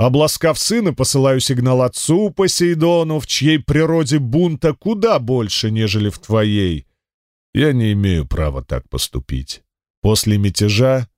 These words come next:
я должен карать. Карать жестоко, беспощадно. Иначе "Золотые цепи",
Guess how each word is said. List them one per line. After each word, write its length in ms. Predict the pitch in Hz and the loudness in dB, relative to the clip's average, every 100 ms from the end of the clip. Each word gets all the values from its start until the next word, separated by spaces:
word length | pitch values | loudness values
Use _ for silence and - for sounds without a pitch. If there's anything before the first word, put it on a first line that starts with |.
| _ _ - | _ _ -4
я 240 | 95 117 | 0 2
должен 520 | 110 123 117 98 113 | 2 2 2 0 -2
карать. 680 | 104 123 117 104 67 - - _ _ - | 0 0 2 0 -4 -12 -20 _ _ -2
Карать 300 | 110 120 113 | 2 2 0
жестоко, 840 | 101 117 - 131 131 131 127 113 _ _ | 0 0 0 0 0 0 -4 -4 _ _
беспощадно. 1080 | 87 117 - - 113 - - 92 71 73 67 - _ _ | -4 -2 -2 -2 -2 0 -2 -2 -4 -12 -16 -20 _ _
Иначе 720 | - 92 101 123 135 - 147 131 _ _ _ _ _ _ _ _ - | -2 0 2 0 0 -2 -2 -4 _ _ _ _ _ _ _ _ -4
"Золотые 680 | 107 123 117 101 156 156 127 | 2 4 4 2 0 0 0
цепи", 540 | - 90 90 82 78 | -2 -2 -2 -4 -6